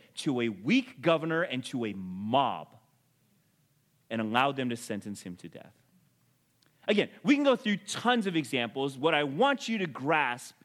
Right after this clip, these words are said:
is there are many, many examples of more gifted, more talented, more powerful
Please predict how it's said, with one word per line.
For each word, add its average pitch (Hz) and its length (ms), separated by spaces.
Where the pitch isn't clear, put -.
is 117 480
there 175 220
are 170 80
many, 226 600
many 180 280
examples 123 800
of 120 220
more 151 320
gifted, 151 480
more 135 260
talented, 135 640
more 131 300
powerful 135 840